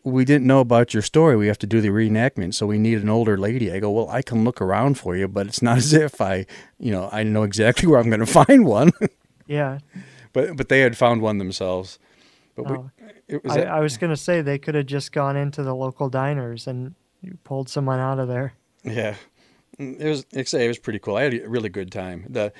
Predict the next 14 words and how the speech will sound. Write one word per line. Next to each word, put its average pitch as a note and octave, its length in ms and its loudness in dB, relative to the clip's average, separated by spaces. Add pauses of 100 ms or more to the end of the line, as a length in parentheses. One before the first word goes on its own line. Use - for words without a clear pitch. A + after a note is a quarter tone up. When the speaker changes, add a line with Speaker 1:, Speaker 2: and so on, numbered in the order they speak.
(160)
Speaker 1:
actually, C3 180 -2
the A#2 80 0
second A#2 420 0
day, F#2 320 -4 (220)
the C#3 80 -4
first F#3 300 0
day B2 120 0
was A2 200 -4
just - 260 -6
with A2 240 -6
the, F2+ 320 -8 (480)
the A2+ 80 -8
guys G#2 300 2
themselves, F#2+ 640 -2